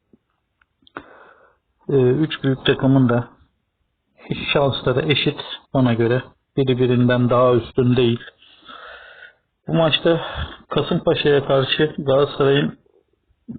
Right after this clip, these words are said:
puan kaybı yaşamasını beklemiyorum ben. Banko bir diyorum. Üçüncü maçı bu şekilde geçiyorum.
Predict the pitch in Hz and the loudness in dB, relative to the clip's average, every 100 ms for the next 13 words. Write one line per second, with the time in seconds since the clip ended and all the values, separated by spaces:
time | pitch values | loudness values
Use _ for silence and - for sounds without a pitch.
0 | - 147 147 135 135 127 135 127 135 131 | -2 0 2 0 2 4 2 2 2 2
1 | - 139 131 123 - 139 123 107 104 110 | 2 2 2 0 0 2 2 2 2 0
2 | 113 _ - 131 143 135 135 120 143 120 | -2 _ -4 0 2 2 2 2 0 2
3 | 113 110 123 - _ _ _ _ _ _ | 2 2 0 -4 _ _ _ _ _ _
4 | _ - 139 - 131 123 117 - 127 120 | _ -8 -2 0 2 2 2 0 0 0
5 | 120 - 117 131 123 113 - 113 107 | 0 -2 0 0 0 0 -2 -2 -2